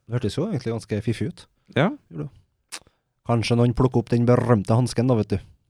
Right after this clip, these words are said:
Speaker 2: Den berømte hansken. Hva er den mest berømte hansken i verden?
Speaker 1: Det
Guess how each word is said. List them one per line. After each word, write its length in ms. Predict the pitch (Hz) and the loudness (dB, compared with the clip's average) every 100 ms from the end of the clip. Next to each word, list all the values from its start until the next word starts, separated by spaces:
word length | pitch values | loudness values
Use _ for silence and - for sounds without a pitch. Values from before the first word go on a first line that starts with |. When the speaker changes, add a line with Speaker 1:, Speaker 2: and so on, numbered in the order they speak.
| - | -8
Speaker 2:
Den 160 | - 117 | -2 2
berømte 640 | 107 - 190 160 - - | 2 2 2 2 2 2
hansken. 400 | - 123 131 - _ _ _ _ - - - | 2 0 -2 -2 _ _ _ _ -20 -20 0
Hva 80 | |
er 60 | 240 | 2
den 60 | 247 | 2
mest 100 | - 135 | -2 2
berømte 340 | 143 151 117 | 2 2 0
hansken 300 | 117 101 117 | 0 0 0
i 40 | 113 | 2
verden? 240 | 107 85 92 _ | 2 -2 -8 _
Speaker 1:
Det 400 | 98 92 117 | -6 -2 0